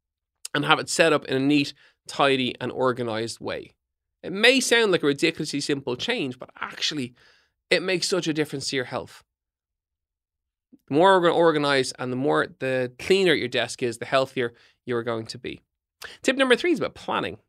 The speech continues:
It's an old school recommendation, but actually it's really, really simple. That you plan for a success. So, for example, if you came to me and said, "I want to run a marathon," I'd say, "Okay, we can get every listener on today's show to run a marathon. That's not a problem."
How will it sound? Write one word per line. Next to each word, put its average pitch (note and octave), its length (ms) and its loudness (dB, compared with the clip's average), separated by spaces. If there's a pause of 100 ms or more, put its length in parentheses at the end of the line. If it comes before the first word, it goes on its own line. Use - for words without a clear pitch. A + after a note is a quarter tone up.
(360)
It's - 80 -12
an G#3+ 80 -4
old D#4+ 300 2
school B2 260 -4
recommendation, A2+ 680 -6
but - 120 -8
actually - 220 -10
it's - 140 -12
really, A#2 160 -8
really A2+ 160 -10
simple. - 420 -12 (300)
That - 100 -2
you A3 100 -2
plan A3+ 380 2
for D3 140 -2
a C3+ 40 0
success. - 720 -6 (420)
So, G3+ 180 0
for G3 120 0
example, E3+ 380 2
if C3 80 0
you C#3+ 100 2
came C3+ 220 -4
to - 100 -10
me A#2+ 120 -2
and C3+ 100 -6
said, C3 120 -2
"I B2+ 40 2
want B2+ 180 0
to - 80 -6
run B2 140 -2
a - 20 -4
marathon," A#2+ 420 -6
I'd E3 140 -6
say, G3 100 -4
"Okay, E4 460 -4
we G#3+ 140 -8
can G3 100 -6
get D#3 120 2
every C3+ 180 0
listener C#3 320 -2
on B2 100 -4
today's A#2+ 300 -4
show B2+ 180 2
to B2 140 -8
run A#2 100 -8
a A#2+ 40 -10
marathon. A2+ 380 -8
That's E3 200 -10
not G#2 100 -8
a G#2 60 -8
problem." G#2+ 380 -8